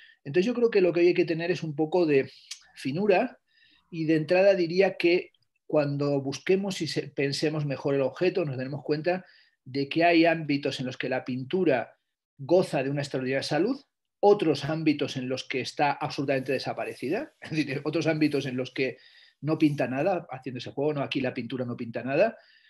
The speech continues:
y otros en los que podría reaparecer si se hiciera un esfuerzo intelectual y un esfuerzo creativo, ¿no?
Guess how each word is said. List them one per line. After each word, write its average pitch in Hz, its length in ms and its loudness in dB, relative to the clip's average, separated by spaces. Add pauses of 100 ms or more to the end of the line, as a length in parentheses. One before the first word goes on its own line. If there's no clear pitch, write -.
(180)
y 185 200 -2
otros 254 380 2
en 202 100 2
los 180 120 2
que 175 140 4
podría 165 340 4
reaparecer 185 580 0
si 175 120 -4
se 147 100 0
hiciera 175 220 0
un 175 80 -4
esfuerzo 147 320 -4
intelectual 135 720 -2
y 139 80 -10
un 131 100 -10
esfuerzo 123 360 -8
creativo, 131 440 -2
¿no? 180 220 -10